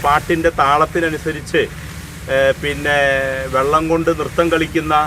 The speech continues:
ഒരു സംവിധാനമായിരുന്നു എന്നുണ്ടെങ്കിൽ, ഏഹ്, വ്യത്യസ്തങ്ങളായ നോസിലുകളിൽ നിന്ന്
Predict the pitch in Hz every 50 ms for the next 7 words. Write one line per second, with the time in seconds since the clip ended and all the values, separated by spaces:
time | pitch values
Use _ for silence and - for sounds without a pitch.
0 | 147 - - - - - - 180 156 147 156 143 147 147 139 147 147 147 151 147
1 | 147 139 139 139 139 135 139 143 135 135 135 123 123 117 110 120 117 120 101 -
2 | - - - - - - - - - - - - - - 113 120 120 120 135 139
3 | - - 175 165 - 185 175 175 180 180 180 175 175 175 175 170 156 147 156 160
4 | 156 180 175 165 165 170 165 165 165 160 160 160 156 156 160 160